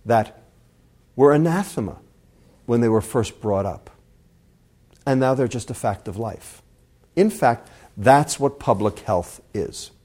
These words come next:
Public health identifies an exposure where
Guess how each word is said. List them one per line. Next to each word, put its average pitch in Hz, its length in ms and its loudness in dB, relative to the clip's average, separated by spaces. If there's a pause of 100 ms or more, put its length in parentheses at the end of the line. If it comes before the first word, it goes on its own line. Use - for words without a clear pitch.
(680)
Public 170 340 2
health 131 300 4
identifies 135 1040 0
an 113 120 -4
exposure 87 720 -6 (1500)
where 113 360 4